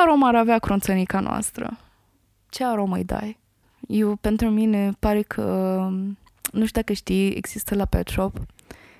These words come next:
cronțănele preferate ale lui Pric, de altfel. Ă, niște cronțănele care au o pastă de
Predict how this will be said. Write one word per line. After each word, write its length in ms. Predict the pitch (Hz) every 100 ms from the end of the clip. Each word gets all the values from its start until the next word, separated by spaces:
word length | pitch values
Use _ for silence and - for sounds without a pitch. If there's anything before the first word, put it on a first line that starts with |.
| _ -
cronțănele 480 | 208 196 196 190 190
preferate 520 | - - - 185 180
ale 80 | 175
lui 80 | -
Pric, 300 | - 185 185
de 80 |
altfel. 500 | 175 185 - 185 220 _ _ -
Ă, 520 | 220 208 208 202 196 202 202
niște 320 | 233 240 269
cronțănele 680 | - 262 233 214 190 185 208
care 360 | - 190 190 -
au 400 | - 196 196 196
o 100 | -
pastă 500 | 196 180 185 - 185
de 560 | 185 185 180 175 175